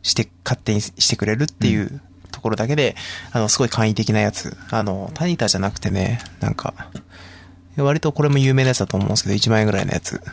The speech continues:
Speaker 1: を買ったんですよね。
Speaker 2: うん。
Speaker 1: でも全然満足してますよ。
Speaker 2: うんうん。
Speaker 1: 通知が零点二単位なのがちょっと惜しいですけど。
Speaker 2: あー。なるほど。
Speaker 1: うん。
Speaker 2: オムロンとかですかね。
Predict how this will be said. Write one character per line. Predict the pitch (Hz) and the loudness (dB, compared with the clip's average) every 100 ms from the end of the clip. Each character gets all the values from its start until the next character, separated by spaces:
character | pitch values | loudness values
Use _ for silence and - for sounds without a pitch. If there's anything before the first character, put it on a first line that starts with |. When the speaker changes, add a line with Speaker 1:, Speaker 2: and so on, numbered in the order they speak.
| - - | -18 -10
Speaker 1:
を | 117 107 | -6 -4
買 | 123 | -6
っ | - | -8
た | - 92 | -8 -10
ん | |
で | 80 | -8
す | - | -10
よ | - | -2
ね。 | 107 | 0
Speaker 2:
う | |
ん。 | 107 104 104 113 - - - - - | 2 2 0 -4 -10 -12 -12 -16 -4
Speaker 1:
で | 185 | 0
も | 127 | 4
全 | 117 | 4
然 | 117 113 | 4 4
満 | 107 101 | 4 2
足 | - - | 0 2
し | - | 2
て | - | 0
ま | - | -4
す | - | -4
よ。 | 101 | 0
Speaker 2:
う | |
ん | 95 - | -2 -2
う | 98 | -8
ん。 | 95 - - - - - - - - - - - - - - | -8 -12 -20 -20 -20 -20 -20 -20 -20 -20 -20 -20 -20 -20 -8
Speaker 1:
通 | - 202 226 | 0 0 2
知 | - | 4
が | 202 | 4
零 | 170 220 | 4 2
点 | 180 104 | 2 2
二 | 107 107 | 2 2
単 | 123 110 | 2 2
位 | |
な | 104 98 | 0 -2
の | - | -4
が | - - - - - | -6 -8 -20 -20 -10
ち | - | -8
ょ | |
っ | - | -4
と | 95 | 0
惜 | |
し | - | 0
い | 95 | 0
で | |
す | - | -6
け | - | -8
ど。 | - - - - _ 202 | -12 -20 -20 -20 _ -2
Speaker 2:
あ | 180 101 95 - - - - - - - | 0 0 -2 -6 -10 -18 -20 -20 -18 -8
ー。 | |
な | 107 | -6
る | |
ほ | - | -2
ど。 | 107 | 0
Speaker 1:
う | |
ん。 | 101 95 - - - - - - - - - - _ - - - _ _ - - - - 143 | 0 -4 -10 -20 -20 -20 -20 -20 -20 -20 -20 -20 _ -20 -20 -20 _ _ -20 -20 -20 -4 0
Speaker 2:
オ | |
ム | 139 110 | 2 2
ロ | - | 0
ン | |
と | - - | -4 -10
か | - | -10
で | - | -6
す | - | -2
か | - | 2
ね。 | 170 | 4